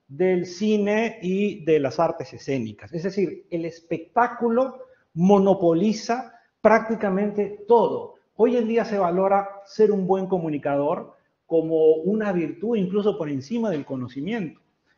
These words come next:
Entonces creo que lo que pretendo es demostrarles que Pablo Olavide, por la importancia que le dio al teatro, en este aspecto se adelantó a algo que hoy en día prácticamente reconocemos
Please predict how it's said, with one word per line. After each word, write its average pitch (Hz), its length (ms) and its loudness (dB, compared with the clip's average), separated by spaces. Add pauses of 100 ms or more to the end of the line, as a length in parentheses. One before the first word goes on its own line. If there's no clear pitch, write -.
(140)
Entonces 196 440 -4
creo 220 460 6
que 143 600 0
lo 147 140 -2
que 147 80 -4
pretendo 208 720 4
es 185 160 4
demostrarles 196 800 4 (840)
que - 100 -2
Pablo 240 360 6
Olavide, 165 680 -2
por 156 160 -8
la 156 80 -4
importancia 156 840 -4
que 151 100 -6
le 131 140 -2
dio 185 220 0
al 117 240 -4
teatro, 147 480 -6 (460)
en 165 160 0
este 240 260 0
aspecto - 600 -6 (360)
se - 160 -8
adelantó 139 640 -2
a 165 120 0
algo 175 380 2
que 120 160 -8
hoy 156 240 0
en 143 180 -2
día 156 520 2
prácticamente 147 720 0
reconocemos 147 720 -6